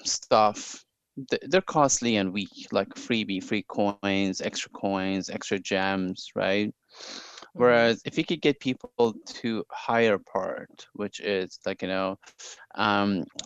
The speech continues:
Speaker 1: like V I P perks, status indicators, unlocking access to exclusive content, they're cheaper, doesn't cost us much, but they're really powerful, right? So I think that is why we believe that is the era of,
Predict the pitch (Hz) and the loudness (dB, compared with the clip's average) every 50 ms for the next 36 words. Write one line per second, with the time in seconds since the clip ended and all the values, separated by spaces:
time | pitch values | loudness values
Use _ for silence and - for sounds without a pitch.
0 | - - 104 98 98 - 98 104 104 98 98 104 107 - - 101 98 - - 95 | -8 -4 -4 -4 -4 -4 -4 0 2 2 2 0 -2 -6 -8 -8 -6 -4 -2 0
1 | 92 90 90 78 82 95 - - - - - - - - - - - 107 98 98 | 0 0 0 -2 -4 -8 -10 -8 -8 -8 -8 -8 -6 -4 -4 0 2 2 2 4
2 | 95 92 92 - - 92 90 85 92 - - - 98 98 95 95 92 92 92 90 | 2 2 0 0 -2 -4 -6 -8 -10 -8 -6 -4 -2 -2 0 -2 -2 -2 -2 -4
3 | 90 - - - 98 98 98 95 95 92 95 - 95 - - - 98 98 98 - | -8 -10 -8 -4 -2 0 0 0 0 -2 -2 -4 -6 -6 -4 -2 -2 -2 -2 -4
4 | - 92 - - - 92 - - - - 101 95 - - 92 - - - 101 98 | -8 -8 -6 -6 -6 -8 -8 -8 -8 -6 -6 -6 -6 -10 -12 -12 -8 -4 -2 0
5 | 98 98 95 - 98 92 90 92 - _ _ _ _ _ _ _ _ - 185 190 | 0 -2 -2 -4 -4 -4 -4 -6 -8 _ _ _ _ _ _ _ _ 0 0 0
6 | - - - - - 151 190 - 135 101 - - 151 180 190 139 - - - 113 | 0 0 0 0 0 -2 -2 -2 -2 -2 0 0 0 0 0 -2 0 0 0 0
7 | 135 160 - - - - 202 - - - - 90 - - - - - - - 127 | 0 0 -4 -8 -8 -6 -6 -4 -4 -4 -6 -6 -6 -8 -10 -10 -10 -8 -6 -2
8 | - 170 156 135 143 165 156 117 - - - - - - - - - - - - | -2 -2 -2 0 0 0 0 0 0 -4 -8 -14 -10 -8 -6 -6 -6 -8 -8 -10
9 | - - - 143 - _ _ _ _ _ _ - - 98 98 101 107 - - - | -8 -8 -8 -10 -12 _ _ _ _ _ _ -2 0 2 2 2 0 -2 -8 -14
10 | - - - - - - - - - - - - - 117 113 110 107 - - - | -20 -20 -20 -20 -20 -20 -20 -20 -12 -10 -4 0 2 4 4 4 2 0 -4 -12
11 | _ - - - 277 127 - - 147 131 127 123 120 117 123 127 131 135 127 117 | _ -10 -8 -6 -4 -2 0 2 4 6 8 8 8 8 6 4 4 2 2 2
12 | 110 110 104 104 104 101 104 104 98 110 104 101 104 107 104 90 - 107 104 104 | 4 6 6 6 6 4 2 -2 -2 0 0 2 2 0 0 2 4 4 4 4
13 | - 104 101 98 - 110 90 73 101 104 104 107 107 104 104 101 98 98 92 95 | 2 -2 -6 -6 -4 -4 -2 0 2 2 4 4 4 4 4 4 6 4 4 2
14 | 92 | 0